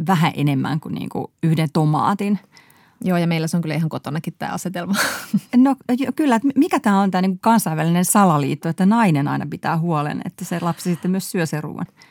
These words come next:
Speaker 1: Mä yritän taktisesti tehdä niin, että mä en mahdollisimman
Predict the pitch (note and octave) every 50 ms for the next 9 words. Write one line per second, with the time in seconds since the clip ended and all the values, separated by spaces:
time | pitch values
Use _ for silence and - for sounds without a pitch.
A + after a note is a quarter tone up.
0 | _ _ _ _ _ - A3 A#3 A#3 G3 F#3+ F3+ G#3 G#3 G#3 - - D#3+ D3 -
1 | D3+ - - D3 - - D#3 D#3 D#3 D#3 E3 E3 E3+ D#3 C#3 C#3 - D#3 D#3 D#3+
2 | D#3 D#3+ E3+ F3+ D#3+ E3 E3 E3 - F3 E3 D#3+ D#3 D#3